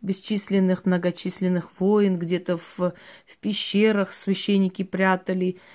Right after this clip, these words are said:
И, и, и очень много ещё спрятанное, которые будут находить и находить.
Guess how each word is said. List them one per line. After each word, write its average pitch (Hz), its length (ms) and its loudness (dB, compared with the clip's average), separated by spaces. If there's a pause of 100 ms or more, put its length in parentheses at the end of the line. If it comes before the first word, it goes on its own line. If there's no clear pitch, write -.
(260)
И, 190 120 -4
и, - 500 -8
и 95 60 -8
очень 247 320 2
много 247 220 4
ещё 233 180 -2
спрятанное, 233 520 -2
которые 202 320 -2
будут 196 220 -4
находить 208 480 0
и 214 60 0
находить. 196 580 -2